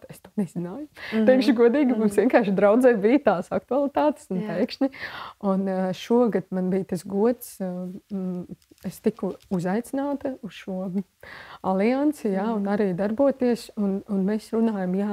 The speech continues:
Speaker 1: arī par to, ko mēs tā kā vēlamies šogad. Jā, kādas aktualitātes
Speaker 2: Jā.
Speaker 1: pacelt. Un ir s-, ļoti svarīgi atcerēties, šo, šogad mēs mēģināsim arī vērst uz šo bērna stāstu.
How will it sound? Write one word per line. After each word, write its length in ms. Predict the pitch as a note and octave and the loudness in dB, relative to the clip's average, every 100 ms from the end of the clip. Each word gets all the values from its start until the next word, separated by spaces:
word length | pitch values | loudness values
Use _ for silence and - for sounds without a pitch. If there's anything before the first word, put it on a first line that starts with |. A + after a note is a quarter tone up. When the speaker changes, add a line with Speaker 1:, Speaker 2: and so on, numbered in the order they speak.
| F#3 | -4
Speaker 1:
arī 180 | F#3 | -6
par 120 | F3 F3 | -6 -6
to, 220 | G#3 G#3+ _ | -2 -4 _
ko 240 | - G#3+ | -4 -2
mēs 260 | G3+ F#3 - | -2 -4 -8
tā 120 | F#3+ | -14
kā 240 | - F#3 E3+ | -10 -8 -6
vēlamies 480 | F3+ F#3+ F#3+ F3 E3 | -6 -6 -6 -8 -10
šogad. 560 | - - F#3+ F3 E3 - - - - - | -12 -8 -6 -6 -10 -14 -20 -20 -20 -4
Jā, 120 | F#3+ | -2
kādas 480 | F#3 G#3+ G#3+ F#3+ - | -2 0 2 0 -2
aktualitātes 800 | G3+ G3 - F3+ E3+ F#3 F3+ G#3+ | -6 -6 -6 -8 -8 -8 -8 -8
Speaker 2:
Jā. 40 | G#3+ | -6
Speaker 1:
pacelt. 440 | G3+ G3+ G3+ F3+ - - - - | -6 -4 -6 -6 -8 -20 -20 -4
Un 140 | F#3+ | 0
ir 140 | G#3+ C4 | 2 0
s-, 260 | - - - | -4 -16 -4
ļoti 400 | G#3 F3+ A3+ A3 | -4 0 -2 -2
svarīgi 640 | - G#3 G#3 F#3+ F3 F#3 - _ _ - | -4 -6 -2 -2 -4 -6 -8 _ _ -6
atcerēties, 680 | G3+ - F3+ F3+ E3+ F3+ E3+ | -6 -4 -4 -4 -4 -6 -8
šo, 380 | - A#3 A#3 - | -6 0 0 -2
šogad 420 | E3 - A3+ G3+ - | -10 -4 -2 -2 -6
mēs 180 | F#3 - | -12 -8
mēģināsim 640 | F#3+ G#3 A3 F#3 F3+ - | -6 -4 -4 -6 -10 -10
arī 180 | F#3+ F3+ | -8 -8
vērst 320 | F3+ G3 A#3 - _ _ _ | -6 -6 -6 -10 _ _ _
uz 120 | F#3 | -12
šo 240 | - G3+ F3 | -8 -6 -4
bērna 440 | F3+ G3 G3 F3+ | -4 -2 -4 -6
stāstu. 640 | - - F3+ F3 E3+ - | -10 -10 -8 -8 -12 -20